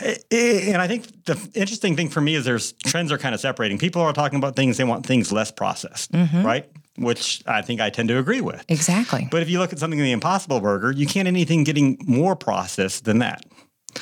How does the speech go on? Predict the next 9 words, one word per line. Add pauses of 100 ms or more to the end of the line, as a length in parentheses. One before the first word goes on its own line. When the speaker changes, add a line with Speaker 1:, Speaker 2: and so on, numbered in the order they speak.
Speaker 2:
I
Speaker 1:
So
Speaker 2:
know.
Speaker 1:
one
of
my
favorite
ted
Talks